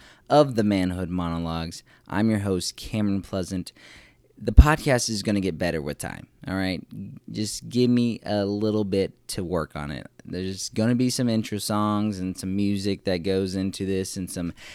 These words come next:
tight editing. Right now, I'm on the road. I'm on a business trip for a month, and I don't have all my equipment or the time. I have a heavy work schedule, so just be patient with me. I'm gonna bring some great content for you.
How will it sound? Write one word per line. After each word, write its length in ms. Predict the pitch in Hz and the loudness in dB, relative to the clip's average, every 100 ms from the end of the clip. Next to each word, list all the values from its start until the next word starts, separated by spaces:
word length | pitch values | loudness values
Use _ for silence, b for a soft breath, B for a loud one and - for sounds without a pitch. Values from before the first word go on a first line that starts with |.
| B - | B -4
tight 300 | - 107 - | 0 2 2
editing. 560 | 101 98 101 98 95 95 B B B | 0 0 0 0 0 -4 B B B
Right 220 | - 98 85 | -2 0 2
now, 320 | 101 104 110 | 2 4 4
I'm 320 | 78 101 92 | 2 2 2
on 240 | 95 107 | 0 0
the 100 | 104 | 0
road. 280 | 98 92 92 | 2 2 2
I'm 120 | 95 | 0
on 120 | 95 95 | 0 0
a 40 | |
business 380 | 85 95 101 95 | 0 -2 -2 -2
trip 240 | - 92 | -4 -4
for 160 | - 101 | -2 -2
a 40 | |
month, 400 | 95 90 85 82 - | 0 0 -2 -6 -8
and 340 | 87 90 85 - | -6 -4 -4 -6
I 140 | 87 | -6
don't 340 | 85 92 92 - | -4 -4 -4 -4
have 280 | 95 90 | -6 -4
all 120 | 90 87 | -2 -2
my 160 | 85 | -2
equipment 520 | 80 - 87 78 80 - | -4 -6 -6 -4 -8 -6
or 180 | 90 | -4
the 100 | 85 | -4
time. 520 | 76 - 82 82 80 - b b - | -6 -6 -4 -4 -6 -8 b b -8
I 60 | |
have 200 | 85 87 | -4 -4
a 60 | 82 | -6
heavy 380 | 82 107 92 95 | -6 -4 -2 -2
work 240 | 92 80 | -2 -4
schedule, 560 | - 90 80 82 80 B B B | -6 -4 -4 -4 -6 B B B
so 300 | - - 98 | -8 0 0
just 340 | 87 98 123 - | 0 0 0 2
be 140 | 127 | 0
patient 460 | - 123 107 - 92 | 2 2 2 0 -2
with 180 | 104 104 | -2 -2
me. 140 | 104 | -2
I'm 120 | 92 | 0
gonna 120 | 101 | 0
bring 260 | 90 107 104 | 0 0 0
some 220 | - 101 | -2 -2
great 260 | 101 101 - | 0 0 -2
content 540 | 110 98 95 98 80 | -4 -2 -2 -4 -6
for 260 | - 98 92 | -4 -2 0
you. 180 | 90 | 0